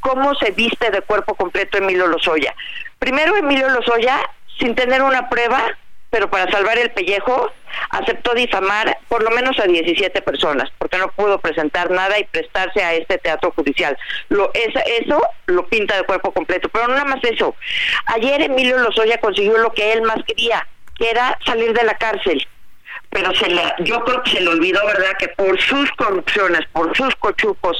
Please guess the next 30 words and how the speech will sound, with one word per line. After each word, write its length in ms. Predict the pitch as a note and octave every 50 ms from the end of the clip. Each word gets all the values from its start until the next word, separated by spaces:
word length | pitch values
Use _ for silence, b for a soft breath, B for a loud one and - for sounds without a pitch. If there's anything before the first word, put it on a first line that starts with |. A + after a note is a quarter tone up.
| -
y 120 | - F3+ -
por 180 | - F3 D#3+
el 100 | D#3+ E3
daño 240 | E3 G#3+ A3 A3 A#3
al 80 | A3+ G#3
erario, 500 | F#3 E3+ E3+ E3+ F3 F3+ G3+ A#3 D4+ B B B B B B B B B
tiene 220 | C4+ C4+ C4 C#4+
a 80 | D4+ -
su 100 | - A#3+
hermana 400 | G3+ G3 G3 G3+ G3+ G#3 G#3 G3+
huida, 320 | G3 G3+ F#3+ F3+ D3+ C#3 - - - - - - - - - - - - - - - - - -
tiene 200 | G#3+ A3 A3+ B3+
a 100 | C#4+ -
su 80 | C4+
mamá 280 | G#3+ F3+ D3+ D3 D3+ D3
con 160 | - E3 D#3
brazalete. 720 | D3+ E3 D#3+ - F3+ F3+ G3+ A#3 A#3+ A#3+ - D#3+ - - - B B B B B B B B B B
Su 140 | - - A3+
ex 140 | A3 - -
esposa 460 | G#3 F#3+ - - A#3 A3+ G3+ B3 A3+
que 120 | G3+ G#3
le 120 | F3 D#3+ D#3
pidió 260 | - F3 D#3+ F3+ F#3
en 80 | F#3 G3
este, 400 | F#3+ F#3+ G3+ F#3+ F3 F3+ F3 F3+
en 100 | E3 E3+
este 220 | F3 E3+ - G3+
periodo 460 | - - F#3 E3+ F#3+ F#3+ F#3 F#3 F3+ -
el 120 | E3+ E3
divorcio, 560 | D#3+ D3+ E3 F#3 F3+ F3+ - G#3+ A3+ A#3+ A#3